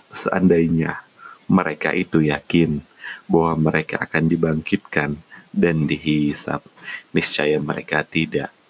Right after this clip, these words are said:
mencurangi takaran dan timbangan. Demikian juga di sisi lain, siapa yang mengetahui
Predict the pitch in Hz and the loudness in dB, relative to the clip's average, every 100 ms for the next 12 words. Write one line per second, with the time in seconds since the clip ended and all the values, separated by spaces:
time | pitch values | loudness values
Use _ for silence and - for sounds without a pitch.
0 | - _ _ _ 92 87 78 71 - 76 | -20 _ _ _ 0 2 2 0 0 2
1 | 80 80 76 71 - 78 - 73 73 73 | 0 -2 -4 -4 -4 -6 -4 -4 -2 -4
2 | 73 73 143 - - 147 147 147 69 139 | -6 -6 -8 -8 -6 -6 -2 -2 -4 -8
3 | - - _ _ - 147 _ _ _ - | -14 -16 _ _ -20 -20 _ _ _ -20
4 | - _ _ _ - - - - - - | -20 _ _ _ -20 -18 -18 -20 -18 -16
5 | - - _ 113 139 151 180 165 104 80 | -16 -20 _ 0 0 2 2 4 2 4
6 | - 95 - 82 85 78 73 73 69 - | 2 2 -2 2 2 2 0 -4 -6 -14
7 | - _ _ - - - 110 101 143 151 | -20 _ _ -20 -12 0 0 2 0 0
8 | 127 95 82 80 - 82 78 80 87 123 | 0 2 2 0 -2 -2 2 2 2 0
9 | 226 | -4